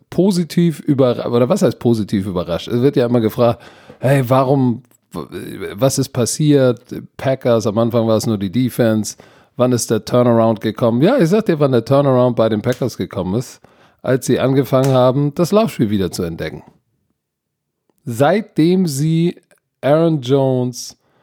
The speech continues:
ähm, und Williams in Fahrt bekommen,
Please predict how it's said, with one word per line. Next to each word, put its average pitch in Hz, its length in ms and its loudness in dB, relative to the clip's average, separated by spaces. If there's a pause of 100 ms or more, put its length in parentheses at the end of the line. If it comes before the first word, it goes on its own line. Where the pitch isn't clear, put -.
(260)
ähm, 120 560 0
und 117 240 -4
Williams 139 500 2
in 113 160 -4
Fahrt 135 320 0
bekommen, 120 560 -4